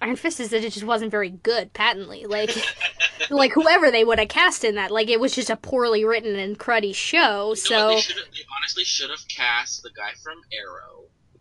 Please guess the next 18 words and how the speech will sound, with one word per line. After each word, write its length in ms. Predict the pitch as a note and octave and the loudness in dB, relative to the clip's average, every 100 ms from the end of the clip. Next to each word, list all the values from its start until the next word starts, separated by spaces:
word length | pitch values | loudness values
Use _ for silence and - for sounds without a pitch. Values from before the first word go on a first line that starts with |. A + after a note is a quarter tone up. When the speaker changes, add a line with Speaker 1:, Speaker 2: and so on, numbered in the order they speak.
| _ | _
Speaker 2:
plays 360 | G2 B2+ - _ _ | -16 -16 -18 _ _
Green 260 | A#2+ C3 - - G#2 | -16 -14 -14 -14 -14
Arrow, 400 | F2+ - - - | -14 -18 -20 -20
because 320 | A#2+ - - - | -20 -20 -20 -20
it's 140 | - | -20
the 80 | - | -12
same 380 | - - - - | -12 -12 -20 -20
show. 520 | - - E3+ - C#4+ - _ _ _ - - | -18 -16 -12 -12 -14 -20 _ _ _ -20 0
Speaker 1:
<laughs> 480 | F#4+ - - - F#4+ - - - D#4 - - E4 - D#4 - - - - C#4 C4+ | 0 0 -8 -2 -2 0 -2 0 0 0 -2 -2 -4 -6 -8 -12 -12 -12 -8 0
But 180 | D4+ C#4+ | 0 6
better. 320 | C#4+ G3+ F#3+ | 4 4 0
<laughs> 60 | - - - - - - | -6 -10 -12 -18 -20 -2
It's 540 | - - - C6+ - - | -2 0 4 4 4 4
the 80 | F4+ | 4
same 240 | E4 D#4+ | 4 2
show, 180 | E4 D4 | 4 2
but 140 | C4+ | 4
better. 300 | C4 A3 G3 | 4 4 0